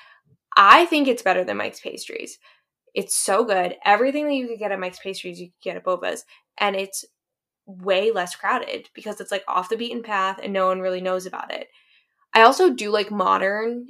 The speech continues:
in the North End, which is also on Hanover Street is, like, the main street in the North End. Modern and Mike's are on my, Hanover Street. But Bova, nothing beats Bova's. It's so freaking good. I miss it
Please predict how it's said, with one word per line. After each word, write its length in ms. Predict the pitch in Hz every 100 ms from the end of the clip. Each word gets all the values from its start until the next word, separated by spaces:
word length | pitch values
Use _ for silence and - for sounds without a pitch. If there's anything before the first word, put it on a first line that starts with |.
| -
in 520 | 254 254 254 262 262 - _ _ _ _ -
the 80 |
North 320 | 262 262 262 277
End, 480 | 269 269 277 277 - _ _
which 180 | 220 214
is 60 | 202
also 340 | 202 202 202
on 160 | 196 202
Hanover 380 | 208 214 220
Street 220 | 220 220 196
is, 60 |
like, 180 | 190 190
the 80 | 180
main 220 | 175 175
street 240 | - -
in 80 | -
the 60 | 214
North 240 | - -
End. 240 | - - 220 _ -
Modern 340 | 190 190 196
and 100 | 196
Mike's 280 | 185 - -
are 80 | 117
on 180 | 220 220
my, 100 | - -
Hanover 380 | 202 190 185 208
Street. 420 | - 247 254 254 - - _ _ _ _ -
But 180 | 208
Bova, 320 | - 220 - - _
nothing 260 | 247 269 330
beats 240 | 247 240 -
Bova's. 480 | - - - - -
It's 200 | 233 240
so 260 | - 262 262
freaking 420 | - 247 240 196
good. 260 | 196 - - - _ -
I 80 | 214
miss 320 | 214 220 269
it 240 | 262 -